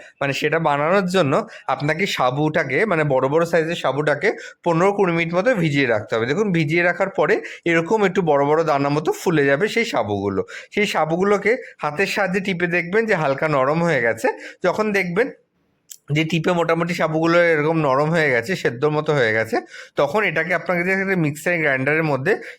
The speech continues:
সামান্য পরিমাণে একটু নুন দিয়ে হালকা একটুখানি গ্রেট করে নিতে হবে। আর মনে রাখবেন এই যে মিক্সার গ্রাইন্ডারে যখন দেবেন এটা কিন্তু একদম শুকনো দেবেন, কোনো জল ইউজ করবেন না, তাহলে কিন্তু এই যে বলগুলো বানাতে হবে সেগুলো বলগুলো ঠিকমতো বানানো যাবে না। এবং এই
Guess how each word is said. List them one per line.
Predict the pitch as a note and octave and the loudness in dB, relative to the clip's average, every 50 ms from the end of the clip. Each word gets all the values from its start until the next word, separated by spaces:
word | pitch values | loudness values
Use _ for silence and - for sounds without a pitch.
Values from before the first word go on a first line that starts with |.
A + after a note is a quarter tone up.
| - - | -8 -4
সামান্য | - D3 C3+ C#3 D3+ E3+ G3 A3 G#3 G#3 | -2 -2 0 0 0 0 0 0 0 0
পরিমাণে | F#3 F3 E3+ F3 E3+ F3 | 0 0 0 0 0 -2
একটু | E3 F3 F#3 E3+ D#3+ | -2 0 0 0 2
নুন | D3+ D3 C#3+ C#3 C#3+ | 2 2 0 0 0
দিয়ে | - G3+ C4 G#4+ - - - - - | 0 0 -2 -2 -4 -8 -20 -10 -4
হালকা | - C3+ B2+ B2+ - F#3+ F#3+ F3+ | -2 0 0 0 -2 -2 -2 -2
একটুখানি | C#3+ D3+ - D#3 D#3 E3+ G3 A3+ G#3 | -2 -4 -4 -2 0 0 0 0 -2
গ্রেট | D#3 C3+ C3 A2+ - - | 0 -2 -2 -2 -2 -2
করে | D3 C3+ B2+ A#2+ | 0 0 0 0
নিতে | A2 A2 - A2 G2+ | -2 -2 -2 -2 -2
হবে। | F#2+ F#2+ G2 - - - - - | -2 -2 -4 -8 -8 -12 -8 -4
আর | C#3+ C#3+ D3 | -2 0 0
মনে | D#3 E3 F#3+ G3 G3+ | 0 2 2 2 2
রাখবেন | A3 G#3+ G3 F3+ F3+ F#3+ F#3 E3 | 2 0 0 -2 -2 0 0 0
এই | D#3+ E3 | -2 0
যে | F#3 F3 E3 | 0 0 0
মিক্সার | D#3 - - - F3+ F3 | -2 -2 -2 -2 -2 0
গ্রাইন্ডারে | F3+ F3+ F3+ F3+ F#3 F#3+ F#3 F#3 | 0 0 0 0 0 0 2 0
যখন | F3+ F#3 G3 F#3 E3 | 0 0 0 0 0
দেবেন | D#3+ D#3+ E3 D#3+ | 0 0 0 0
এটা | D3+ D#3 D#3+ | 0 -2 -2
কিন্তু | F3+ F3+ F3+ E3+ | -2 0 0 0
একদম | D#3+ E3 F#3 G#3 G3+ - - | 0 0 -4 -4 -4 -6 -6
শুকনো | - G#3 E3 F3 - F#3+ G3+ F#3+ E3+ D#3 | -6 -6 -4 -4 -2 -2 0 2 2 2
দেবেন, | B2 B2+ E3+ A#3 - - - - - _ - | 0 0 -2 -2 -4 -6 -16 -20 -10 _ -2
কোনো | G3 G3+ G#3 F#3+ D#3+ | 2 2 2 2 2
জল | E3 D#3 D#3+ D#3+ E3 F3 | 2 4 4 4 2 2
ইউজ | F#3 F#3 F3+ - - | 0 0 -2 -2 0
করবেন | F3 D#3+ D3+ D3+ D3+ C#3+ B2 B2 | 0 2 2 0 0 0 0 -2
না, | D#3+ G#3+ - - - - _ - | -2 -4 -4 -8 -16 -12 _ -2
তাহলে | D#3 D3+ D3+ F3+ G3 G3+ G3 G3+ | -2 0 0 0 -2 -2 -2 -2
কিন্তু | G3+ F#3+ F3+ G#3+ G#3+ | -4 -2 0 0 0
এই | G#3 F3+ | 0 0
যে | G3 F3+ D#3 C#3+ | 0 0 0 2
বলগুলো | C#3 C#3 C#3 D3+ D#3 F3 F#3+ G3 F3 E3 | 2 2 2 2 0 0 0 2 2 0
বানাতে | C3+ C3+ C#3+ D3 - F#3 E3+ | 0 0 -2 -2 0 0 0
হবে | D3+ B2 C#3+ G3+ G#3 - | 0 0 0 -2 -2 -2
সেগুলো | E3 D3 D3+ E3 F3+ D#3+ C#3+ | -2 -2 0 -2 0 0 2
বলগুলো | C#3 C3 B2+ C3 C#3 D#3 F#3 F3+ | 2 2 2 0 0 -2 -2 -2
ঠিকমতো | - D#3 C3 C3+ D3 F3+ A3 G#3 F3+ | -4 -6 -6 -4 -4 -2 -2 0 0
বানানো | C#3 B2 B2 D3+ G3+ G3 D3 | 0 0 0 0 0 2 0
যাবে | A#2 G2+ G2 G#2 G2 F#2+ | 0 0 0 -2 -2 -4
না। | F2 - - - - - - - | -6 -8 -10 -18 -20 -10 -4 -2
এবং | D#3 D#3 F3 F3+ F#3+ | 0 0 2 0 0
এই | G#3 | 0